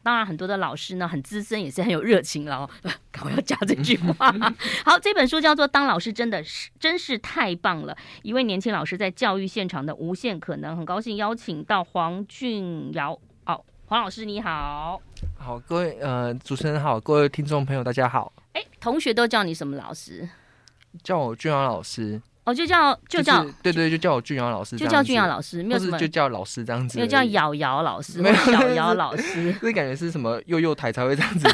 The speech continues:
Speaker 2: 叫。
Speaker 1: <laughs> 哎，其实很多的学校的老师都有绰号，哎。
Speaker 2: 有，有些老师会有，会有绰号。
Speaker 1: 那你呢？
Speaker 2: 就我一直在想自己的绰号到底应该叫，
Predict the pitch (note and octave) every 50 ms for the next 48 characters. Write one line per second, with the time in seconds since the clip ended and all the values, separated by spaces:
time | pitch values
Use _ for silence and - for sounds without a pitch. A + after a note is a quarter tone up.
0 | - - E3 D#3 D#3 D#3 - B4 D#3+ G#3+ G#3+ G#3+ A3 G#3+ - - - - - -
1 | B3+ G4 F4+ D#4+ - D#4 - - - - - - F4 G4 - G4+ G#4+ F4 C4 G3
2 | F#3+ C4 D4+ D#4+ D4+ C4 A#3 - A3 G3+ G3+ - C#4 A#3 G3+ F#3+ F3+ D3 B2 C3+
3 | - F#3+ A3+ A#3+ G#3 D3 - - _ - - - - D4+ A#3+ D#3+ E3 - G3 E3+
4 | C#3 - - - - - - E3 D#3+ D#3+ D#3+ E3 E3+ D#3+ D#3 D#3 - A3 G#3+ D#3+
5 | C#3 F#3 F3 F3+ G3+ E3 C#3+ E3 G3+ D#3+ A2+ A2 - - E3+ C3 B2 A#2+ C#3 A#2
6 | - B3+ B3 A3+ G3 F3+ F3+ F3+ G#3 G#3+ - _ - C#4 C4 G3+ - - - -
7 | D#3+ F3 F3+ F3 - C#3 A2+ A2 - F#3+ D#3+ B2 A2 - - D#3+ C#3+ C#3+ C#3 C3+
8 | - C#3+ A#2+ G#2 - B2+ C3+ C3+ C#3 D3 - F3